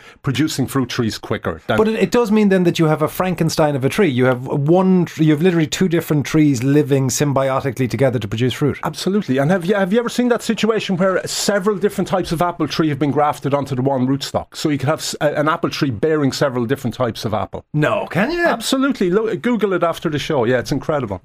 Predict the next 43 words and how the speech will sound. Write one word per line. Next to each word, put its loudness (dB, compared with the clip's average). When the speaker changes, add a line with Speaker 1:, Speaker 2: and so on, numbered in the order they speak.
Speaker 2:
Uh, -2
Tex -2
asking, 0
um, 0
what 0
are 0
the 0
best 0
flowers 0
for -4
pots -4
for 0
winter? 2
And 2
another 2
saying, 0
what 2
are, 0
uh, 2
good -2
pl-, -4
plants -2
for -2
colour -2
indoors 2
through -2
winter? -2
Speaker 1:
Okay, -2
well, 0
I 0
mean, 2
I 4
suppose -2
this 0
time 2
of -2
the -2
year, 2
it's -4
f-, -14
coming 2
up -2
to -2